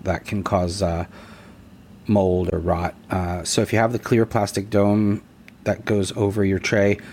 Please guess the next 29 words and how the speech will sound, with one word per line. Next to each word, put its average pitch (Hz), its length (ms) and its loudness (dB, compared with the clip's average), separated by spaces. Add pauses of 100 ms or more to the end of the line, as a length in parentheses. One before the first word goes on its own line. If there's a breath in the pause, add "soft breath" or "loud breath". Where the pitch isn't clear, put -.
(240 loud breath)
um, 98 320 0
you 170 80 2
know, 139 80 2
cut - 240 -2
a 127 80 2 (160)
quarter 113 260 0
size 98 240 0
hole, 98 500 0 (120)
uh, 92 380 0 (200)
or 92 120 -2
two 104 380 2
even 92 360 2 (420 loud breath)
in 107 160 2
that 95 180 2
tray 95 300 0
so - 180 0
that 92 200 0
the 95 60 -2
humidity 98 440 2
is, 90 140 0
it 87 100 -8
doesn't 87 300 -2
build 92 180 0
up 92 160 0
over 92 240 -2
ninety 85 320 -2
percent. - 400 -6 (800)
Now, 110 300 2 (480 loud breath)
uh, 98 380 4